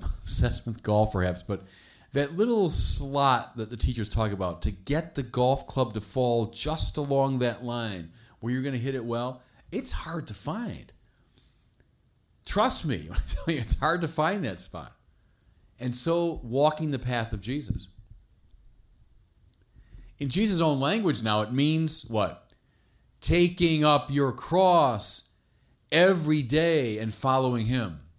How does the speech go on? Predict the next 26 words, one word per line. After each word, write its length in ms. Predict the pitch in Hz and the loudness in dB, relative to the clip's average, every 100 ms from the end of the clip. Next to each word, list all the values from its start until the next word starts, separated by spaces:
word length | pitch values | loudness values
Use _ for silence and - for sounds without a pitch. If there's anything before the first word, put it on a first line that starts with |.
| _ _ _ _ _ _ _ _ _ _ _ - - | _ _ _ _ _ _ _ _ _ _ _ -20 -6
That 220 | 139 220 | 0 2
means 560 | 202 208 160 101 87 - _ _ _ _ _ - | 4 4 2 0 -6 -14 _ _ _ _ _ -10
you 140 | 139 160 | -4 0
must 360 | 196 196 - | 0 -2 -6
conform 880 | - 156 127 - 170 175 175 165 156 - | -6 -6 -6 -6 -2 0 0 -2 -6 -12
the 280 | 120 139 131 | -4 0 0
whole 520 | - - 190 240 254 | -2 2 4 4 4
of 120 | 202 | 4
your 140 | 156 131 | 4 2
life 460 | 117 92 - - _ _ _ _ _ - | 2 0 -4 -20 _ _ _ _ _ -2
in 180 | 151 147 | 2 6
every 340 | 185 214 220 | 4 4 0
detail 800 | 170 175 180 208 214 107 71 76 _ - | 0 -2 0 2 2 0 -2 -14 _ -10
to 140 | - | -6
love, 500 | 160 226 208 80 - _ _ _ _ - | -2 -2 -4 -8 -14 _ _ _ _ -6
to 120 | 139 | -2
self-gift. 920 | - 180 165 - 190 156 76 - _ _ _ _ _ _ _ - - - - - _ _ _ _ _ _ - - - | 2 4 4 2 0 0 -4 -14 _ _ _ _ _ _ _ -20 -20 -20 -20 -20 _ _ _ _ _ _ -18 -18 -6
Hard? 460 | 147 175 233 233 - - - | 0 2 2 -2 -10 -20 -10
Yep. 440 | 117 135 233 - - | 0 2 2 -2 -2
That's 220 | 143 175 | 0 2
why 100 | 170 | 2
we 100 | 165 | 2
talk 200 | 160 165 | 2 2
about 160 | 156 123 | 4 2
a 60 | |
cross. 680 | - - 143 107 82 - | -2 -2 2 2 0 -8